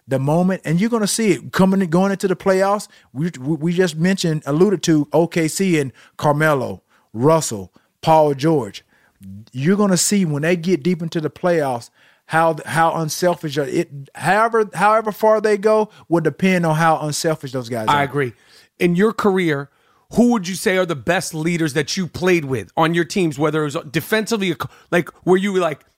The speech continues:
Speaker 2: "That's a fucking guy, like,
Speaker 1: Um,
Speaker 2: that, that could
Speaker 1: most,
Speaker 2: rally the troops"?
Speaker 1: most notably coming right off my head, I'm thinking Philadelphia Eagles. I'm thinking that team. I'm thinking Brian Dawkins.
Speaker 2: Okay.
Speaker 1: I'm thinking Brian Dawkins.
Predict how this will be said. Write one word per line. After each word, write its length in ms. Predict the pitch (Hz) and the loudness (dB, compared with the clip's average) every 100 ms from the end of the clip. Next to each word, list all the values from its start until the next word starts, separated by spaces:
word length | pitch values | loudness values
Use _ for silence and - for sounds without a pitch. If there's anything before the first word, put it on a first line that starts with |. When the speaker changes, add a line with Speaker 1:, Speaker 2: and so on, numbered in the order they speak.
| _ _ | _ _
Speaker 2:
"That's 240 | - 196 - | 0 0 0
a 60 | |
fucking 400 | 180 202 175 175 | -4 -2 -2 -4
guy, 280 | 160 151 143 | -2 0 0
like, 300 | 143 143 - - | -2 -4 -6 -6
Speaker 1:
Um, 240 | 170 190 | -4 0
Speaker 2:
that, 200 | 190 170 - | 0 0 -2
that 160 | 180 | -2
could 120 | - 180 | -2 0
Speaker 1:
most, 60 | |
Speaker 2:
rally 220 | 202 196 185 | 2 2 0
the 100 | 170 | -4
troops"? 400 | - 196 196 - | -2 -2 -2 -2
Speaker 1:
most 60 | |
notably 440 | 185 214 220 208 202 | 0 0 -2 -4 -6
coming 280 | 208 202 | -4 -4
right 180 | 170 185 | 0 2
off 120 | 185 | 2
my 160 | 180 175 | 0 0
head, 300 | 175 185 180 | 2 4 2
I'm 120 | 170 | 0
thinking 280 | - 175 160 | -2 -4 -4
Philadelphia 540 | - 175 160 160 156 143 | -2 0 2 0 0 0
Eagles. 240 | 160 156 | 0 0
I'm 100 | 147 | -4
thinking 260 | 139 165 151 | -4 -4 -2
that 140 | 147 | -4
team. 360 | - 160 156 147 _ - - - - | -4 -2 -2 -4 _ -20 -20 -20 -8
I'm 180 | 135 139 | -6 -4
thinking 280 | 147 135 127 | -4 -4 -4
Brian 340 | 131 139 127 | -2 0 0
Dawkins. 540 | 127 113 - 87 - - | -2 -4 -6 -16 -18 -4
Speaker 2:
Okay. 400 | 151 156 151 127 - _ _ _ | -2 0 -2 -4 -10 _ _ _
Speaker 1:
I'm 140 | - 120 | -12 -8
thinking 300 | 143 131 120 | -6 -6 -6
Brian 300 | 113 131 127 | -4 -2 0
Dawkins. 560 | 123 120 - 87 - | 0 0 -2 -14 -16